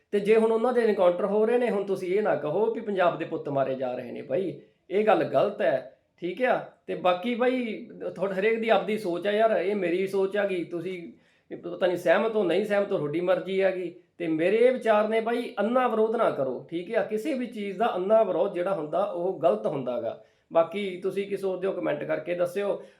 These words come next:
ਹਾਂ ਬਾਈ, ਇੱਕ ਗੱਲ ਹੋਰ ਦੱਸਦਾ, ਹੁਣ ਨਾ ਕਈਆਂ ਦੇ ਮਿਰਚ ਲੱਗਣੀ ਆ,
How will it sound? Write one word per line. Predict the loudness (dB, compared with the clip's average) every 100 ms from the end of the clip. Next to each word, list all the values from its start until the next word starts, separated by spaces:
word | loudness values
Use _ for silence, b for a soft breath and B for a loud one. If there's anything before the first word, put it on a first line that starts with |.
| 0
ਹਾਂ | 2
ਬਾਈ, | 4 2
ਇੱਕ | -2 -2
ਗੱਲ | -2
ਹੋਰ | 0 -2
ਦੱਸਦਾ, | 0 0 0 0 2
ਹੁਣ | 0 0
ਨਾ | -2
ਕਈਆਂ | 0 0 0
ਦੇ |
ਮਿਰਚ | 2 0 0
ਲੱਗਣੀ | -2 -2 -2 -2
ਆ, | -4 -6